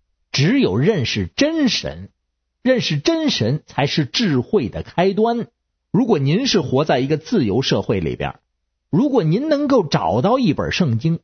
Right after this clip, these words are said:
您就好好看看这圣经，这可是神对人所说的一切话语，神对人的心意，以及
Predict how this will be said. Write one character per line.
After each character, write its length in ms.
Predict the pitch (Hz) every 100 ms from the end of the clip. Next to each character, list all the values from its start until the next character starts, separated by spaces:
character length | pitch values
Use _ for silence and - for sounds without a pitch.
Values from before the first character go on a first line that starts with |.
| _
您 220 | - 147 226
就 140 | 208
好 380 | - - 151 -
好 220 | - 143
看 260 | 151 - 107
看 180 | - 123
这 100 | 85
圣 240 | - 85
经， 180 | 76 92 - _
这 160 | - 277
可 160 | - 123
是 180 | -
神 520 | 120 - 127 135 226 - _ -
对 200 | 247 151
人 320 | 104 127 214
所 260 | - 90
说 240 | 85 - 196
的 120 | 135
一 280 | 101 135 220
切 280 | 220 - 127
话 380 | 107 220 147 151
语， 340 | 82 147 190 _ _ _ -
神 500 | - - 190 262 285
对 200 | 269 165
人 300 | 120 131 208
的 100 | 156
心 360 | - 220 226
意， 280 | 214 135 - _ _
以 340 | 160 156 165 151
及 380 | 147 240 269